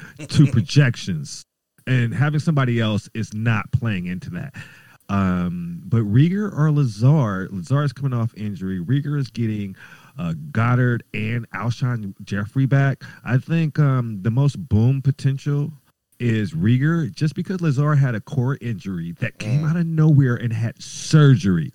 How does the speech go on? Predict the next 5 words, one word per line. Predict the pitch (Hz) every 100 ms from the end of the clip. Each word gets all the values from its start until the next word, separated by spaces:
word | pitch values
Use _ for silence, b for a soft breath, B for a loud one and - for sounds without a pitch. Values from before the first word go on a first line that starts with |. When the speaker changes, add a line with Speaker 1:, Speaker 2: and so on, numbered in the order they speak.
| -
Speaker 2:
Yeah. | 87 85 85
Speaker 1:
So | - - 135 113 107 104 -
I | 113
think | - 156 -
mentally, | 110 120 196 - 156 110 104 92 85